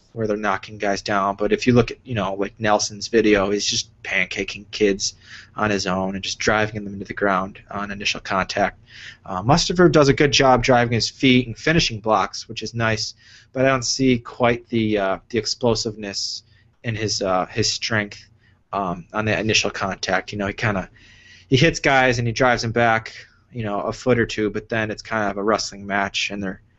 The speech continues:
Mustipher eventually overtakes him, you know, getting his elbows up and mostly working with his upper body there. But I think once he develops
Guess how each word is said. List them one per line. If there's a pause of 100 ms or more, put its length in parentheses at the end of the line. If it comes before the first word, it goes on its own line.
(880)
Mustipher
eventually
overtakes
him, (100)
you
know, (340)
getting
his
elbows
up
and (1160)
mostly
working
with
his
upper
body
there.
But
I
think
once
he
develops